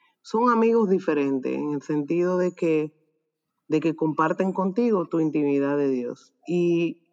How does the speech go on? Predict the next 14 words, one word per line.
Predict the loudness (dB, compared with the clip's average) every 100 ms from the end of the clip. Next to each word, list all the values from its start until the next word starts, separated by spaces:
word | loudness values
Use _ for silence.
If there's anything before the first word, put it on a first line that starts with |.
| _
la | -2 2
verdad | 2 0 -2
es | 0
que |
nosotros | -2 -2 -4 -2 0
vivimos | 0 0
en | 0
una | 0 -2
sociedad | -6 -4 -2 -2
muy | -2 -2 -2 0 -2
compleja | -2 -4 -4 -2 -2 -4 -8 -14
y | -10 -6
muy | -4 -2 -2 -2
complicada, | -4 -6 -4 -6 -4 -4 -6 -10